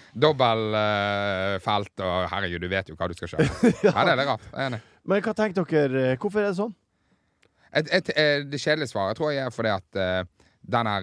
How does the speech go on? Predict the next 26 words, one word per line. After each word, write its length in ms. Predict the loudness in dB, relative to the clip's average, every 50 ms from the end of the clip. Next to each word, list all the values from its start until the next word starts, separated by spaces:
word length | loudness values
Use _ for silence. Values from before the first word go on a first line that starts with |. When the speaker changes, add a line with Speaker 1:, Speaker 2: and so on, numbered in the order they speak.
| -6 -8
Speaker 1:
stempleren 680 | -10 -4 -2 -2 -2 -2 -2 -2 -2 -2 0 -2 -4 -6 -4
bare 300 | -2 0 0 0 0 -2
har 120 | -4 -4 -4
dato. 380 | -4 -6 -6 -8 -12 -16 -20 -20 _ _ _ _ _ _ _ _ -20 -20 _ _
Speaker 2:
Ja. 200 | 0 0 0 0 -4 _ _ -10
Speaker 1:
Ja. 120 | -10 -10 -10 -12 _ _ _ _ _ _ _ _ _ _
Så 140 | -8 -4 0
Speaker 2:
Men, 100 | 2 4 4
Speaker 1:
der, 60 | 4 2
og, 140 | 0 -2 -2
og 60 | 0 0
Speaker 2:
men 80 | 2 4
det 80 | 4
er 80 | 4 4
Speaker 1:
den, 80 | 2 2
Speaker 2:
noe 80 | 2 2
Speaker 1:
den 100 | 2 2
bytter 180 | 2 0 -2 -2
Speaker 2:
s-, 180 | -2 0 0
Speaker 1:
de. 160 | 0 -2 -4 -6 _ 0
Speaker 2:
det 80 | 0
er 20 | 2
jo 40 | 2
noe 240 | 0 -2 -4 -6
som 120 | -6 -8 -10
stempler, 600 | -6 -4 -4 -6 -4 -4 -4 -4 -4 -4 -4 -8